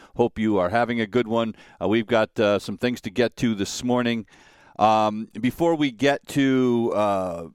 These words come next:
action on the fields, courts, uh, whatever, last night, ice, um, there was a, uh, uh, a letter sent yesterday by thirty-four nations, signed off by government officials,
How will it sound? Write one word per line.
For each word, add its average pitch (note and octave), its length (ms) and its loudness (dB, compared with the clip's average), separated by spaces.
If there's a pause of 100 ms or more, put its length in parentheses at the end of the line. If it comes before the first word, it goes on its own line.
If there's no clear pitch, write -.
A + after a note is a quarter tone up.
action A#2+ 560 -4
on G#2 160 0
the G2 80 -4
fields, B2 440 2
courts, - 720 -2 (240)
uh, F2+ 260 0
whatever, A2 420 2
last A2 320 0
night, A2+ 320 0
ice, A#2 420 -2 (560)
um, G#2 520 0 (600)
there D#3 220 2
was F3+ 160 4
a, D#3 240 4
uh, A2 180 4 (560)
uh, A2 320 2 (100)
a G#2+ 100 0
letter B2 360 2
sent C#3 380 -2
yesterday G2+ 640 0 (1500)
by A2+ 220 4
thirty-four C3+ 960 0 (160)
nations, G2+ 720 -2 (920)
signed A#2 360 0
off A2 240 2
by G#2 160 2
government G#2 400 0
officials, - 720 -6